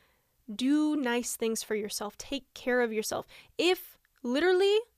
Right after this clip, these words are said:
if thinking of yourself like a sim on Sims four is going to help you treat yourself with kindness and compassion, I want you to do that. I don't care how stupid it sounds.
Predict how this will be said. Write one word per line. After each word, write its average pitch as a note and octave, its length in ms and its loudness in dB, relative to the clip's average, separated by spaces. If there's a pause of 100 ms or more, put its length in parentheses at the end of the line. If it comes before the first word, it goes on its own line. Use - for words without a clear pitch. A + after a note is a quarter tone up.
(180)
if C4+ 160 2
thinking C#4+ 480 -4
of D4 100 -2
yourself C#4 440 0
like A3 360 0
a A#3 140 -4
sim A3 640 -6 (380)
on A3 100 -10
Sims D#4 400 2
four A3+ 560 2 (420)
is A#3+ 160 0
going C4 220 4
to - 100 -8
help C4 380 0
you C4 360 -2
treat - 300 -6
yourself A3 540 -2
with A#3+ 340 -2
kindness B3+ 720 0
and A3 160 -4
compassion, A#3 840 -8 (440)
I B3+ 80 0
want B3 200 6
you G3 60 -6
to G#3+ 80 4
do G3 160 -4
that. D#3 280 -8 (1000)
I B3 80 6
don't C#4+ 140 4
care C4+ 160 -2
how B3 140 4
stupid A#3 400 0
it - 140 -2
sounds. G3 400 -6